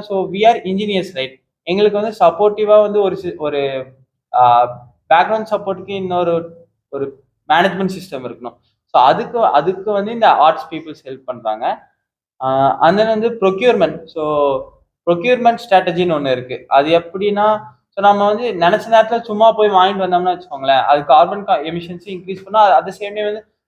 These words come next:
காஸ்ட் வந்து ரொம்ப இன்க்ரீஸ் ஆகும். So அதுக்கு வந்து ஒரு ஸ்ட்ராட்டஜி ப்ரிப்பேர் பண்ணி அவங்க தருவாங்க. So அதுக்கு அந்த டைம்ல தான் நாங்க போவோம். அது எப்படின்னா நம்ம வண்டியோட overall timeline, ஈவென்ட்டோட overall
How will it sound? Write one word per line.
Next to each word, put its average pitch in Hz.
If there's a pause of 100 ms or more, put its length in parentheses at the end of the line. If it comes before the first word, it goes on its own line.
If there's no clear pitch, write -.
(140)
காஸ்ட் 196
வந்து 214
ரொம்ப 175
இன்க்ரீஸ் 165
ஆகும். 123 (380)
So 190
அதுக்கு 190
வந்து 226
ஒரு 220
ஸ்ட்ராட்டஜி 180
ப்ரிப்பேர் 160
பண்ணி 135 (260)
அவங்க 165
தருவாங்க. 139 (180)
So -
அதுக்கு 196
அந்த 196
டைம்ல 202
தான் 190
நாங்க 139
போவோம். 143 (500)
அது 170
எப்படின்னா 208 (100)
நம்ம 160
வண்டியோட 175
overall 170
timeline, 175 (420)
ஈவென்ட்டோட 180
overall 160